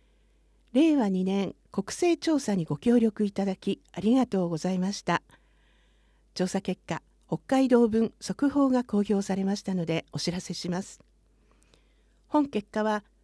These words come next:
総務省統計局が公表する速報や、今年十一月に公表を予定している人口等基本集計とは一致しない場合があります。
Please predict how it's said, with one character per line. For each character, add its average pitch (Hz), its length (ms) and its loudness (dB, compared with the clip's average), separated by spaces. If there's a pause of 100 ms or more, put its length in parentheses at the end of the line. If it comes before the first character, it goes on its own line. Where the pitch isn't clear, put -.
(120)
総 - 180 2
務 330 180 4
省 220 200 -2
統 226 280 0
計 247 220 0
局 202 260 -4
が 165 140 -4
公 - 200 -2
表 214 260 0
す - 160 -2
る 202 100 0
速 196 260 -4
報 202 220 0
や、 190 260 2 (460)
今 202 140 0
年 262 500 0
十 269 240 4
一 302 220 0
月 302 240 0
に 156 100 -4
公 - 160 -2
表 262 220 2
を 233 180 4
予 208 160 2
定 208 220 -2
し - 100 -8
て 196 160 -2
い 190 80 -2
る 175 220 -2 (340)
人 302 260 4
口 294 240 0
等 269 280 0
基 226 160 -2
本 277 200 4
集 269 240 -4
計 185 240 -6
と - 140 -8
は 147 220 -6
一 - 320 -8
致 - 20 -2
し - 160 0
な 285 140 4
い 247 80 2
場 143 120 -4
合 160 140 -4
が 160 160 -6
あ 160 60 -8
り 156 100 -10
ま 151 140 -6
す。 - 180 -16